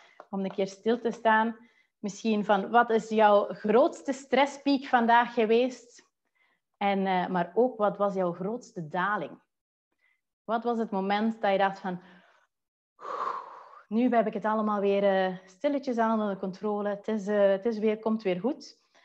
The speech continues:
En wanneer was het het moment dat het aan het overslaan was, helemaal boven?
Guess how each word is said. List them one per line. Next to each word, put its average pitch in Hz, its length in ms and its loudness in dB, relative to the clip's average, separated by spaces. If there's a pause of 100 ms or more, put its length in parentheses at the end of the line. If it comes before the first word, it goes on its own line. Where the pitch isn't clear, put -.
(380)
En 196 220 -4
wanneer 208 500 2
was 208 180 2
het 196 100 -4
het 190 180 -4
moment 185 520 -4 (800)
dat 196 140 0
het 180 180 0
aan 170 540 -6
het - 300 -20 (400)
overslaan 196 640 -2
was, 180 280 -6
helemaal 180 560 -2
boven? 160 440 -14